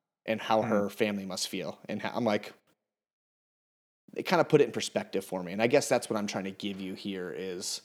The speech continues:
Speaker 1: the perspective of having been through it. And that's what the photo mentorship that me and David talk about is. It's you learning from my mistakes so you don't have to make them. It's from,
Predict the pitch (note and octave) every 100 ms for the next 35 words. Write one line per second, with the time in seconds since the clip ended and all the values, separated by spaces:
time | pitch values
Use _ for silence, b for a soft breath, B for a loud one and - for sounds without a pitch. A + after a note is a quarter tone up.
0 | _ _ _ _ b b - C3 A#2 -
1 | D3+ C#3+ B2 A#2 B2 A2+ G#2 A2+ A2 C#3
2 | C3 D#3+ E3+ - A#2+ - B2+ A2+ G#2 G#2+
3 | A2+ - G2+ - E2+ G2+ F#2+ G2 F#2+ -
4 | G2+ G2+ G2 E2 D2+ D2 E2+ - - b
5 | b b b b C3+ - A#2+ D3 E3+ C3+
6 | B2+ B2+ B2 - A#2 G2+ A2 A2 - -
7 | G#2+ A2 - F#2+ F#2+ A2+ A#2 - - G#2
8 | - G2 F#2+ - - - - _ - C#3+
9 | - - E3 C3+ A2